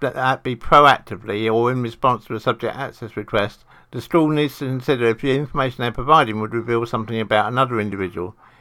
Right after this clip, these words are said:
If so, then you need to think about whether it would be reasonable to disclose it rather than withhold it. For example,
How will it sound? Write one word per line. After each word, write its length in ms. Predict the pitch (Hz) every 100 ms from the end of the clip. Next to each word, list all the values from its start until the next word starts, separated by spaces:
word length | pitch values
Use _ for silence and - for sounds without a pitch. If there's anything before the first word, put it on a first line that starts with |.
| _
If 160 | 151 123
so, 300 | - 151 117
then 220 | 107 117
you 120 | 120
need 160 | 127 127
to 60 |
think 200 | - 127
about 160 | 120 113
whether 220 | 131 127
it 80 | 120
would 140 | 113
be 120 | 123 123
reasonable 420 | 139 127 120 110
to 160 | - 104
disclose 600 | 117 113 - 165 143 107
it 180 | 98
rather 260 | - 110 107
than 180 | 107 107
withhold 420 | 110 151 139 117
it. 160 | 82 - _ _ _
For 160 | - 170
example, 680 | 139 160 151 131 117 101